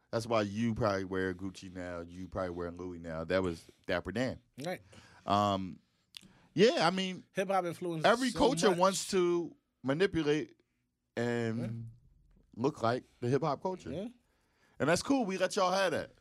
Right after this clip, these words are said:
Speaker 2: I think, yeah, yeah, we, we definitely, everybody mocks it.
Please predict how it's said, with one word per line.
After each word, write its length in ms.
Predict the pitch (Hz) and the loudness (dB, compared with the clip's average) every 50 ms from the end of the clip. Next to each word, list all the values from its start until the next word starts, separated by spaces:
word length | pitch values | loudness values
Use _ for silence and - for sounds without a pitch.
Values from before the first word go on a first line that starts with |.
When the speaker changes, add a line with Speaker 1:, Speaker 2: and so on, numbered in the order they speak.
| _ _ _ _ _ _ _ _ _ _ _ - | _ _ _ _ _ _ _ _ _ _ _ -12
Speaker 2:
I 60 | 156 | -8
think, 220 | 170 180 170 160 156 | -6 -6 -6 -4 -4
yeah, 240 | 160 185 202 190 170 - - _ | -2 0 0 0 -2 -4 -8 _
yeah, 160 | - 135 147 | -10 -8 -8
we, 200 | 147 151 156 147 120 107 | -6 -6 -6 -6 -8 -10
we 140 | 123 135 | -10 -8
definitely, 640 | 131 123 143 151 143 - 156 147 143 139 135 135 120 | -4 -2 -2 -2 -2 -4 -6 -6 -4 -4 -4 -6 -6
everybody 400 | 131 139 139 131 135 135 131 135 | -6 -6 -6 -6 -6 -6 -4 -4
mocks 380 | 127 131 135 139 135 - - | -6 -4 -4 -4 -6 -6 -8
it. 200 | 151 147 151 - | -8 -8 -8 -10